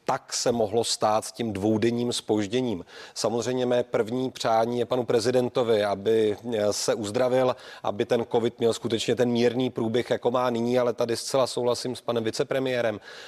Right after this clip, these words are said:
Ta opatření prostě platí pro všechny a pokud se se svolením hygieny povede najít takový model, eh, který je tedy i z těch hygienických, eh,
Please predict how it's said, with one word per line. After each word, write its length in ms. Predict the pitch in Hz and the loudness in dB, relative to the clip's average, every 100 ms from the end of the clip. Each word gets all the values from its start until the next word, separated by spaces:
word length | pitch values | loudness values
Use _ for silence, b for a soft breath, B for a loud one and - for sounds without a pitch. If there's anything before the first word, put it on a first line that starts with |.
| B - | B -2
Ta 80 | |
opatření 500 | 123 110 123 - 123 | 0 0 -2 -2 -2
prostě 280 | 117 113 120 | -2 -2 -2
platí 280 | 110 110 110 | 0 0 0
pro 160 | 117 117 | -2 0
všechny 400 | 151 - 110 92 | -2 -2 -2 -2
a 80 | |
pokud 400 | 95 110 - 113 | 0 -2 0 -4
se 240 | - 127 107 | -2 0 2
se 120 | 113 | 0
svolením 440 | - 110 113 120 | -2 2 2 2
hygieny 400 | 104 107 113 117 | -2 0 2 0
povede 500 | 110 110 104 135 131 | 0 0 2 2 0
najít 400 | 120 98 117 - | 0 -2 -4 -6
takový 400 | - 95 110 123 | -8 -6 -4 -2
model, 460 | 92 87 98 113 127 | -2 -2 2 2 2
eh, 480 | - - - 104 104 | -4 -16 -2 0 0
který 500 | - 113 110 120 95 | 0 0 0 -2 -2
je 120 | 107 | 0
tedy 240 | - 120 | 0 0
i 80 | 123 | 0
z 60 | - | -4
těch 160 | 120 | -4
hygienických, 1120 | 95 98 117 113 113 - - 120 117 - - 120 | -2 0 2 2 0 -6 -8 -6 -6 -6 -2 2
eh, 320 | 104 95 | 2 2